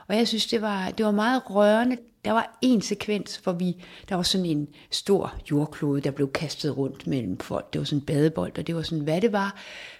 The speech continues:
Men så skulle vi stille os over for hinanden. Vi skulle finde en,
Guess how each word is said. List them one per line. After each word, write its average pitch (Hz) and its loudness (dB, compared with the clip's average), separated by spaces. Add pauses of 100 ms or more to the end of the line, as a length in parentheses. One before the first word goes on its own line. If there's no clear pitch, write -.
Men 208 2
så 240 0
skulle 240 -2
vi 226 2
stille 220 2
os 247 -2
over 220 0
for 202 -4
hinanden. 190 -2
Vi 208 -8
skulle - -10
finde 247 4
en, 202 -2